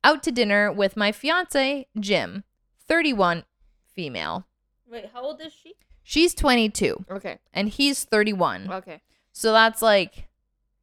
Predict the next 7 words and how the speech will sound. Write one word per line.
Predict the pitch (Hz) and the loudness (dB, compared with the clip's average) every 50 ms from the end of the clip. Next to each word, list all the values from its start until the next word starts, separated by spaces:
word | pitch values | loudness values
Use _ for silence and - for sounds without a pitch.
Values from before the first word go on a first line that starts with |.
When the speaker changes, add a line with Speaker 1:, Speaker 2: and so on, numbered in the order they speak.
| _ _ | _ _
Speaker 2:
It | 202 190 | -16 -14
doesn't | 190 185 175 175 175 | -12 -14 -14 -16 -20
matter. | 170 156 - 104 220 _ _ _ _ _ _ _ _ _ _ _ _ _ _ _ _ _ _ _ _ - | -20 -20 -20 -20 -20 _ _ _ _ _ _ _ _ _ _ _ _ _ _ _ _ _ _ _ _ -2
Speaker 1:
ten | 240 226 220 226 233 233 226 226 226 226 226 214 | 0 2 2 2 2 0 0 0 -2 -2 -2 -4
years. | 202 180 170 170 185 - - - _ _ _ _ _ _ _ _ _ _ _ _ _ - | -4 -4 -4 -4 -6 -10 -12 -16 _ _ _ _ _ _ _ _ _ _ _ _ _ -8
T-, | - - - | -4 0 2
eleven. | 233 240 220 196 180 123 107 87 95 | 6 8 8 8 8 6 2 -4 -6